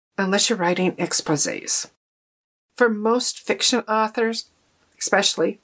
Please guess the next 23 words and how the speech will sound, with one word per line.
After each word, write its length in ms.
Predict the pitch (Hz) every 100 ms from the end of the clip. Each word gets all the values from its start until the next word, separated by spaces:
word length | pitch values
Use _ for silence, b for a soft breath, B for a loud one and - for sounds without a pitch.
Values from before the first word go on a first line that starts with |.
| _ -
all 220 | 247 285
you 120 | 294
really 300 | 277 269 254
need 380 | 226 196 190 -
is 240 | 220 202
a 100 | 214
doing 380 | - 175 175 180
business 460 | 175 151 165 147 - -
as, 540 | 156 131 - - - _ _ _ -
or 220 | 240 226
in 280 | 220 214 202
the 100 | 196
U 260 | 202 202 -
K, 600 | - 185 175 180 160 -
it's 400 | 185 - - - -
a 160 | 175
sole 340 | 170 - 165 139
trader. 580 | - - 147 - - - _ _ _ _ _ _ _ -
These 200 | 175 160
are 140 | 175
usually 520 | 180 190 196 - 160
simple 720 | 160 - - 311 - 339 311 -
and 220 | 214 -